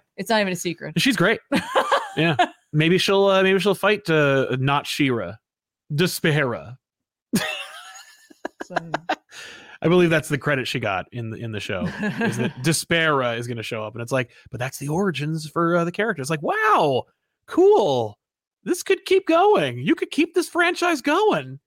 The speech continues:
Speaker 2: Huh.
Speaker 1: If there's any
Speaker 2: If people watch it.
Speaker 1: if there, <laughs> if five episodes makes you feel like <laughs>
Speaker 2: Well, no,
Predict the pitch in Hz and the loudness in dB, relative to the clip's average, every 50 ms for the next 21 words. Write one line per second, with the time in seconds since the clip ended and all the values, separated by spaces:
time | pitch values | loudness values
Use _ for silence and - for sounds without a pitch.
0 | _ _ _ _ _ _ _ _ _ _ _ _ _ _ _ _ - 320 359 392 | _ _ _ _ _ _ _ _ _ _ _ _ _ _ _ _ -4 0 2 2
1 | 370 - - _ _ 214 214 208 - 220 208 196 - - - - - 175 185 180 | 2 2 -2 _ _ -16 -16 -12 -10 -10 -10 -12 -12 -16 -12 -8 -6 -2 -2 -2
2 | 190 175 240 285 294 302 202 196 226 339 427 415 - 262 302 330 190 175 - 185 | 0 0 0 2 4 4 4 4 4 4 2 2 0 -2 -2 -2 -4 -8 -18 -18
3 | 185 - - - - 202 - - - _ _ _ _ _ _ _ - - 254 269 | -16 -16 -16 -18 -18 -20 -20 -20 -20 _ _ _ _ _ _ _ -2 0 0 2
4 | 330 330 311 320 294 - 269 262 220 - 247 220 220 214 - 220 208 185 175 170 | 2 0 -2 -2 -4 -8 -8 -8 -8 -8 -10 -10 -10 -12 -10 -10 -8 -8 -8 -8
5 | 190 196 180 180 175 - - 831 - - - 208 226 226 247 269 233 | -10 -12 -12 -12 -12 -12 -14 -14 -8 0 2 4 4 4 4 4 2